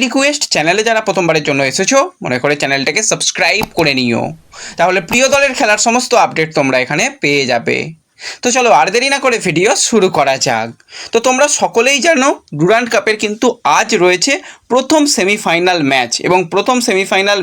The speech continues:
ম্যাচে শিলংয়ে কিন্তু আজকে খেলা হবে। সেখানে মুখোমুখি হচ্ছে শিলং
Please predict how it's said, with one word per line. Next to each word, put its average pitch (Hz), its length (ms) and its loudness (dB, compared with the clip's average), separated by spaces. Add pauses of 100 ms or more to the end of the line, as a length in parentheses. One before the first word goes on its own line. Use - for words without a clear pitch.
ম্যাচে 156 280 0 (500)
শিলংয়ে 269 520 2
কিন্তু 247 240 0 (160)
আজকে 180 220 -2 (120)
খেলা 180 300 0
হবে। 214 240 2
সেখানে 196 260 0 (120)
মুখোমুখি 196 420 0 (100)
হচ্ছে 175 280 0 (560)
শিলং 247 260 2